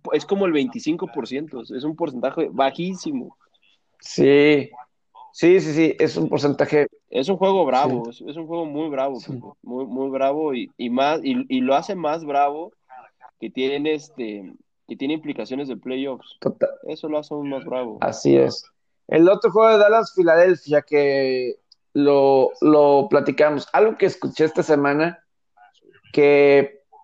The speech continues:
Speaker 2: para la gente, para Mike McCarthy, ve un poco de Dak Prescott en Jalen Hurts.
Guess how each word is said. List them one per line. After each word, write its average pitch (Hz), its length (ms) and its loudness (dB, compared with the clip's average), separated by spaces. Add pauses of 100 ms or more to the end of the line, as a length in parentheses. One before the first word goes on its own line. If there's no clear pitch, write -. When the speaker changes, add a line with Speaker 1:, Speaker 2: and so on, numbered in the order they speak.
(280)
Speaker 2:
para 131 540 4
la 131 180 2
gente, 180 500 0
para 139 500 2
Mike 160 220 -2
McCarthy, 170 640 -2 (420)
ve 185 260 4
un 254 160 2 (140)
poco 220 720 2
de 160 800 6 (1400)
Dak - 280 0
Prescott 240 600 0 (760)
en 156 180 0
Jalen 160 460 2 (240)
Hurts. - 440 -4